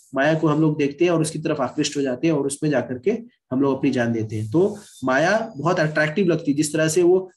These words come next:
फतिंगों को अग्नि बहुत attractive लगती है, लेकिन वो क्या है, जलाने वाली लगती है, उसकी मृत्यु का कारण बनती है।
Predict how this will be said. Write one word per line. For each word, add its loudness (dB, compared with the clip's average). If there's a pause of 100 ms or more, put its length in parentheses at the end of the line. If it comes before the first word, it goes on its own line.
फतिंगों 2
को 2
अग्नि 2
बहुत 2
attractive 0
लगती 2
है, 6
लेकिन 0
वो 4
क्या 0
है, 0 (260)
जलाने 2
वाली 2
लगती -2
है, 2
उसकी 0
मृत्यु 2
का 4
कारण 0
बनती -4
है। -12